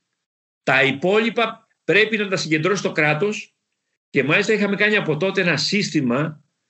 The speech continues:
ένα λογισμικό, που ο πολίτης στο κινητό του ή στο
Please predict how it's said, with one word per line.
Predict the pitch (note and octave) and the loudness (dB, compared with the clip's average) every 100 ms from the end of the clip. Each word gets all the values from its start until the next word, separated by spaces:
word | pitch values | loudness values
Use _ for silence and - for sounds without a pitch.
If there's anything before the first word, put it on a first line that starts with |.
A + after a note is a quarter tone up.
| _ | _
ένα | D3 E3+ | 0 2
λογισμικό, | E3+ D3 C#3+ B2+ A#2 C#3 E3+ G3 - _ _ | 2 2 0 0 0 2 2 0 -8 _ _
που | - D#3+ | 0 2
ο | D#3 | 4
πολίτης | D3+ D#3 G#3+ G3+ | 4 4 2 0
στο | D#3+ | 0
κινητό | D3+ D3+ B2+ G2 F3+ F3+ | 0 0 0 2 2 2
του | D3+ | 0
ή | E3+ | 2
στο | E3+ | 0